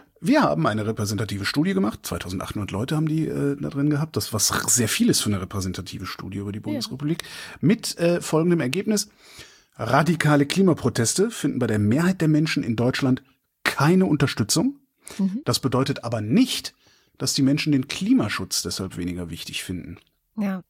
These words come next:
Speaker 1: Ich zitiere von einer der beteiligten Wissenschaftlerinnen. „Es ist wichtig, zwischen dem Ansehen der Protestgruppe und ihrem Einfluss auf die politischen Einstellungen der Menschen zu unterscheiden.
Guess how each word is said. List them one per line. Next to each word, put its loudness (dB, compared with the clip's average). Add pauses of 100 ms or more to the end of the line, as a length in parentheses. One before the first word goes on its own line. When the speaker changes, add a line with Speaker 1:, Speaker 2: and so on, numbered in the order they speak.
(100)
Speaker 1:
Ich 0
zitiere 4
von -2
einer -2
der 0
beteiligten -4
Wissenschaftlerinnen. 0 (640)
„Es -2
ist -2
wichtig, 0 (380)
zwischen 4
dem 6
Ansehen 4
der 2
Protestgruppe -2
und 2
ihrem -2
Einfluss 2
auf -6
die -4
politischen 0
Einstellungen 2
der 2
Menschen 2
zu 0
unterscheiden. 0